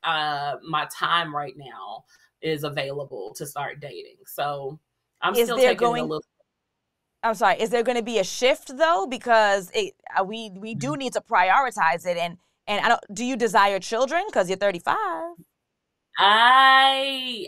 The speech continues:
Speaker 1: I go back and forth on that. I'm gonna be honest. Um,
Speaker 2: Mm-hmm.
Speaker 1: I,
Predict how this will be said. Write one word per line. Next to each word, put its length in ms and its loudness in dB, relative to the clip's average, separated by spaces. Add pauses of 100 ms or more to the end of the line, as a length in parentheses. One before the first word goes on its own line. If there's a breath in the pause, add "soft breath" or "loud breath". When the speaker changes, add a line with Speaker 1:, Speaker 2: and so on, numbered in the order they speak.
Speaker 1:
I 140 2
go 180 0
back 200 2
and 100 -6
forth 240 -4
on 160 -6
that. 160 -8
I'm 100 -6
gonna 140 -6
be 120 -4
honest. 540 -2
Um, 80 0 (380)
Speaker 2:
Mm-hmm. 140 -16 (640)
Speaker 1:
I, 600 4